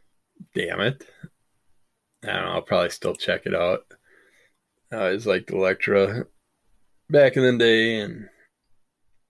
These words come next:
give her a black, wh-, white and blood cover. That makes it better. We have End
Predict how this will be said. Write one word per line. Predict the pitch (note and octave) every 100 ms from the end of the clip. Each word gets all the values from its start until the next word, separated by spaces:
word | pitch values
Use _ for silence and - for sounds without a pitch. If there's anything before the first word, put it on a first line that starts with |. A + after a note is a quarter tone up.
| _ - - _ _ _ _ _ _ _ - B2 C#3 _
give | G#2 G2
her | G2 G2
a |
black, | - G2+ G2 - -
wh-, | - - _ _ _ _ _ _ _ _ _ _ _ _ _ _
white | D3 C#3+ D3+
and | B2 A2+
blood | A#2+ A#2+ A#2
cover. | - A2+ A2 A2 A2 G2+ E2+ _ _ _ _ _ _
That | A2 -
makes | G#2+ - -
it | -
better. | G2 G2+ A2+ - - _ -
We | A#2+
have | A2+ A2+ - C3
End | C#3 C#3 C#3+